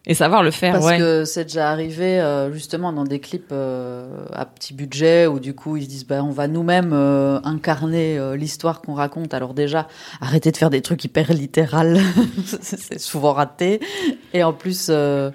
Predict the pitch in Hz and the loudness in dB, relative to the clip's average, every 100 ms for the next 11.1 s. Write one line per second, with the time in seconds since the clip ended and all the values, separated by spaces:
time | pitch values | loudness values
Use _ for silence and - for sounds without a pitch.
0 | - - _ _ _ - 156 147 143 156 | -12 -20 _ _ _ -2 0 2 0 -2
1 | 202 - _ - 160 143 135 165 156 143 | -6 -8 _ -12 -4 -4 0 2 2 0
2 | 143 - - 165 143 - 165 160 - 139 | -4 -6 -6 -4 -6 -8 -10 -8 -8 -10
3 | - 143 175 185 160 190 - 151 147 156 | -10 -6 2 4 4 2 0 0 0 0
4 | 165 - 143 170 165 170 156 170 156 165 | -2 -6 -6 -4 -4 -2 -2 2 2 4
5 | 190 190 175 - - 180 - 165 170 160 | 2 2 -2 -2 -2 0 2 2 4 2
6 | 170 - 151 147 175 202 - 196 196 - | 0 -2 -2 0 0 0 0 0 0 -2
7 | 196 175 - 165 175 - _ _ _ 190 | -2 -2 -4 -6 -6 -10 _ _ _ 0
8 | 196 247 220 220 180 190 180 - 220 254 | 4 4 2 0 0 0 -2 -2 -2 0
9 | 196 165 180 175 226 185 170 180 185 180 | 2 2 2 0 2 0 0 0 0 0
10 | 165 - - 247 - 160 - 170 180 208 | -2 -4 -6 -6 -4 -4 0 2 2 0
11 | 165 | 0